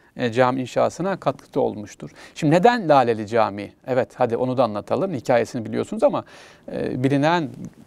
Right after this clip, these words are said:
hepimizin bildiği hikaye şöyle. Laleli Camii'ni yapılırken üçüncü Mustafa zaman zaman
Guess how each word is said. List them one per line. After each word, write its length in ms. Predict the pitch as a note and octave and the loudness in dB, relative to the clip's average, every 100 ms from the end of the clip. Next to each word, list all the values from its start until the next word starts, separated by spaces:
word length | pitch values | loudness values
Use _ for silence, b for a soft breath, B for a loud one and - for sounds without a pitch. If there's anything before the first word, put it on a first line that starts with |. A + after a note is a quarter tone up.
| - - - - | -20 -20 -18 -10
hepimizin 460 | C3+ B2+ B2 A#2 A#2 | -8 -2 -2 0 0
bildiği 340 | A2+ G#2+ D#3 | 0 2 0
hikaye 320 | B2+ B2 G#2+ G#2+ | 0 0 0 0
şöyle. 460 | - A#2 F#3 C4 - B B | 0 0 0 -2 -8 B B
Laleli 400 | G3 A3+ G#3 E3 | 4 4 2 -2
Camii'ni 520 | B2+ A#2+ A2 A2+ A#2 | 0 0 -2 -4 -2
yapılırken 800 | C#3 D3 G#3 B3 - A2+ D3 A3 - | 0 0 -2 -4 0 0 0 -6 -10
üçüncü 260 | - G3+ F3+ | -10 -6 -6
Mustafa 520 | C3+ A#2 - F#3+ A3 | 0 0 2 2 2
zaman 320 | D3 F3+ G#3 | 0 0 0
zaman 420 | C3+ A#2 F3 C4 | 0 0 0 -4